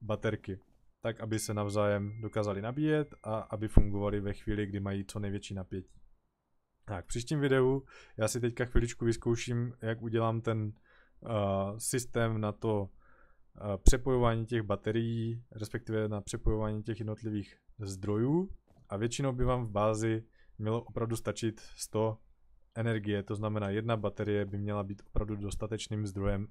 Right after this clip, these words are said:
energie ve chvíli, kdy vám vypadnou všechny ostatní zdroje energie, přičemž baterka by podle mě měla být schovaná co nejbezpečněji vlastně, stejně jako jiné důležité věci ve vaší bázi, pokud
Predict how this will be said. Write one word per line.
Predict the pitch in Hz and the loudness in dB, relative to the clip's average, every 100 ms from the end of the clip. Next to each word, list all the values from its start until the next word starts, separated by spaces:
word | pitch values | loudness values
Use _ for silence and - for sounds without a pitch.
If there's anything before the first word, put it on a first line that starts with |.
| - | -6
energie | 107 101 98 101 95 - _ _ - | -4 -4 -2 -2 -2 -6 _ _ -6
ve | 104 | -4
chvíli, | - 113 110 | -2 0 0
kdy | 104 98 | 0 -2
vám | 104 | 0
vypadnou | 101 98 101 101 | -2 -2 0 0
všechny | 95 - 107 113 | -2 -2 -2 -6
ostatní | 95 110 104 98 104 | -8 -6 -6 -4 -4
zdroje | 98 98 98 | -2 -4 -4
energie, | 104 117 135 135 143 - - - | -4 -4 0 0 0 -10 -20 -12
přičemž | - 151 165 156 156 - - - 120 | -2 0 2 2 0 -4 -8 -10 -6
baterka | 107 117 175 180 - 101 113 - _ - | -2 2 2 2 0 0 0 -8 _ -2
by | 113 | 4
podle | - 117 120 | 10 10 10
mě | 110 101 110 | 4 0 0
měla | 123 117 113 | -2 0 0
být | 117 | 0
schovaná | - 110 110 110 107 | -4 0 2 2 -2
co | - 117 110 110 - - _ _ _ | -2 0 0 0 -8 -20 _ _ _
nejbezpečněji | 107 104 117 120 127 123 120 - 104 101 101 | -4 0 2 4 2 0 -2 -2 -4 -2 -2
vlastně, | 98 - 104 101 - _ _ _ _ - | -2 -4 -6 -6 -8 _ _ _ _ -12
stejně | - 123 123 | -6 -2 0
jako | 117 107 113 117 - _ _ _ _ _ | 0 0 -2 -2 -6 _ _ _ _ _
jiné | 113 127 127 120 117 120 _ | -4 0 2 2 0 -4 _
důležité | 107 110 107 104 110 | -2 0 0 0 0
věci | 104 98 - 101 | -2 -2 -4 -2
ve | 98 | -2
vaší | 98 - | -4 -6
bázi, | 101 95 98 | -4 -2 -4
pokud | 95 113 - | -6 -8 -2